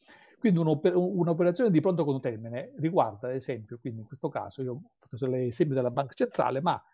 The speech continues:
in questo caso, se lo, se dovessi farla io, ad esempio, io sono chi, chi praticamente, eh, eh, ho bisogno praticamente di liquidità, quindi cosa faccio? Prendo le mie obbligazioni, li do praticamente all'altra controparte,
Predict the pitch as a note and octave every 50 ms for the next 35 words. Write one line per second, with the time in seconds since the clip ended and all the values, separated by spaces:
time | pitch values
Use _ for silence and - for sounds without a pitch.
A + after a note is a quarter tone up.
0 | _ _ _ _ _ _ _ _ _ _ _ - - G#4+ G4 E3+ C#3+ G3 F#3 -
1 | F#3+ - E3 A#2+ A2+ - - B2+ - _ - - F#3+ F3+ D3+ C#3 D#3+ E3 - G#3+
2 | F#3 E3 C#3+ C3+ - - C3+ - D#3+ G3 G#3 G3+ E3 C#3 C3+ C3 - D3 B2 A#2
3 | - - G#3 F3+ D3 B2 A2 - D#3 C#3 C3 A#2+ A2+ - - D3 A#2+ A#2 - _
4 | _ _ _ _ - G3 F3 D3 - B2 A#2 B2+ - C3 C3 C#3+ C#3 B2+ A#2 A2
5 | - A#2+ A2 A#2 - - B2+ A#2 B2 A#2 - C3 B2 A#2+ A#2 A#2 A#2 A2+ A#2 C3+
6 | - _ _ _ _ _ _ _ _ _ _ - F3+ E3 C#3 C3+ D3 - F3+ C#3+
7 | B2 A2 G#2+ G#2 - - A#2 A2 B2 A#2+ B2 C#3+ C#3+ B2 G#2+ F#2+ - A2+ A2 A#2+
8 | D#3+ D3 B2+ A#2+ - B2+ A2+ A#2 A2+ - G#2+ F#2 F2 F#2+ - _ _ _ _ -
9 | A3 F#3 F3+ F3 E3+ D#3 C#3 C#3+ A2+ G2 - - - A#2 _ _ _ _ _ _
10 | - G3 G3 D#3+ C3+ C3 C3 C3+ C#3 D#3 F3 D#3 C3 A#2+ A#2+ C3+ C3 C3+ B2 -
11 | - D3 A#2+ A2 A2 G#2+ A2 A2 D3 G3+ A#3 G#3 D3+ C3+ D#3 B2+ A2 - - -
12 | G#2+ - - A#2+ - - B2+ C3 C3 A2+ G2 F#2+ - - - - B2 C3 C#3+ C3
13 | A#2+ - - A2+ A2 - C3 A#2+ A#2 - - A#2 - A2 F#2+ E2 - - _ -
14 | F#3+ G3 F#3+ -